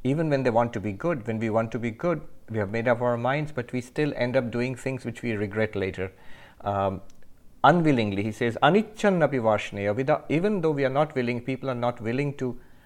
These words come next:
or they do not want to do anything wrong, they end up doing things which they, uh, which people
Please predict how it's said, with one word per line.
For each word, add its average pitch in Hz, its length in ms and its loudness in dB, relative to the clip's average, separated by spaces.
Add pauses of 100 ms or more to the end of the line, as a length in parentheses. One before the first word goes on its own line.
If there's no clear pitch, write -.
(200)
or 117 60 6
they 127 160 8
do 131 160 6
not 214 240 8
want 165 160 4
to 151 80 0
do 135 160 2
anything 123 400 0
wrong, 120 420 4 (280)
they 120 160 0 (140)
end 147 180 4
up 139 180 4
doing 131 260 2
things 127 360 -4
which 107 220 -4
they, 107 320 0 (300)
uh, 101 220 0
which 107 380 -6
people 113 360 -4